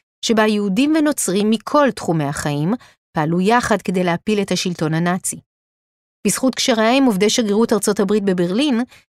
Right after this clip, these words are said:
היא גם זו שסייעה להבריח יהודים מגרמניה. זוג האוהבים פעל באומץ ובנחישות במשך עשור, עד שאט אט המעגל סגר עליהם. הם נעצרו בשנת אלף תשע מאות ארבעים ושתיים על ידי הגסטאפו,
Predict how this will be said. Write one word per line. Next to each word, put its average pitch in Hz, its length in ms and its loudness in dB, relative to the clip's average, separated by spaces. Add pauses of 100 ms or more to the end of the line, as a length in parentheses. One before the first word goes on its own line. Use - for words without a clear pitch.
(180)
היא 254 100 2
גם 226 120 4
זו 220 200 2
שסייעה 220 500 0
להבריח 214 500 0
יהודים 208 300 0
מגרמניה. 190 640 0 (1040)
זוג 262 240 0
האוהבים 247 580 4
פעל 226 340 2
באומץ 247 720 0
ובנחישות 233 800 -2
במשך 180 460 -2
עשור, 196 580 0 (520)
עד 156 120 -6
שאט 170 400 0
אט 165 360 -4 (360)
המעגל 175 580 2
סגר 175 500 -2
עליהם. 127 340 -10 (720)
הם 214 80 2
נעצרו 233 440 2
בשנת 240 340 0
אלף 196 140 -2
תשע 247 140 0
מאות 254 160 2
ארבעים 190 320 2
ושתיים 165 600 0
על 143 80 -4
ידי 156 160 0
הגסטאפו, 190 640 0